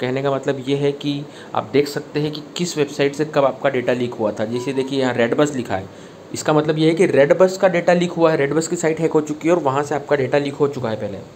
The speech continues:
इस तरह से आप देख सकते हैं कि आपका डेटा कब कहाँ से लीक हुआ था, और हुआ था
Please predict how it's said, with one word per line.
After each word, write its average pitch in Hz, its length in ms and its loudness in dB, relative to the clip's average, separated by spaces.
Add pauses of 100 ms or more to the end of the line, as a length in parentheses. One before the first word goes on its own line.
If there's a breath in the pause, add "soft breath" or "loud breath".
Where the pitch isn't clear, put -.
(1080 loud breath)
इस 143 140 -6
तरह 156 120 4
से 151 120 -2
आप 143 180 -4
देख 151 140 2
सकते 147 280 -6
हैं 151 80 -2
कि 151 80 -2
आपका 131 260 0
डेटा 135 260 -2
कब 143 320 0
कहाँ 135 160 -2
से 135 120 -6
लीक 123 180 -4
हुआ 98 220 -4
था, 92 160 -8 (480 loud breath)
और 123 180 -4
हुआ 147 220 4
था 175 280 -2